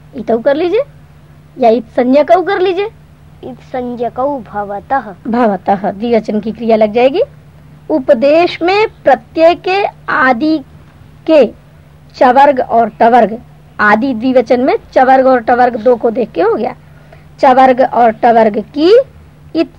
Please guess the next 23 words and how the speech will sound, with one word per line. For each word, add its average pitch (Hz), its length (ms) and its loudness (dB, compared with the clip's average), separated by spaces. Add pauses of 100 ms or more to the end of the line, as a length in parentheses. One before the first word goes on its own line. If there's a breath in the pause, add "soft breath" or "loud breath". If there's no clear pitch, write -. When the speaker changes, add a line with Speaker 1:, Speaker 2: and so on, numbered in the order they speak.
Speaker 1:
संज्ञा 240 360 2
हो 220 220 -6
जाती 220 360 -10
है। 214 500 -4 (1000)
तो 214 380 0 (100)
किसकी 269 300 -6
इत 277 120 -6
संज्ञा 302 280 0
हो 302 120 2
गई? 302 220 -2
अ, - 1000 -6 (120)
चवर्ग 262 380 2
और 262 200 0
टवर्ग 254 520 0
की 277 80 -6
इत - 140 -10
संज्ञा 262 260 0
हो 262 140 0
जाती 262 320 -2
है। 311 220 2 (420 soft breath)
इसका 247 260 -2
उदाहरण, 254 380 0 (840)
अ, 220 380 -4